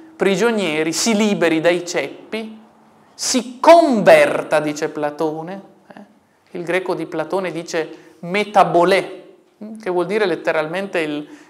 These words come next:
la conversione, il convertirsi, il girare la prospettiva. Capite bene l'importanza che avrà poi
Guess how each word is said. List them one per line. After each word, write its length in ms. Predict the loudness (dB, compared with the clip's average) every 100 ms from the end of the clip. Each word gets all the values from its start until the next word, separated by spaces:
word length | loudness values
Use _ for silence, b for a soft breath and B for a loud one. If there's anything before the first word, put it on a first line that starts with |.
| -10
la 160 | -8
conversione, 960 | 0 0 4 4 4 0 2 4 2 -4
il 320 | -8 -10 -14
convertirsi, 1160 | 4 4 4 0 0 2 2 -2 -2 -2 -4 -8
il 180 | -8 -6
girare 560 | -2 4 4 6 4
la 100 | 2
prospettiva. 1000 | 0 -4 -4 -8 -10 -6 -4 -4 -8 -12 -12
Capite 380 | -12 -8 -6 -4
bene 240 | -2 -2
l'importanza 680 | -4 -4 -6 -4 -6 -6 -8
che 100 | -6
avrà 240 | -4 -4
poi 500 | -4 -4 -6 -6 -16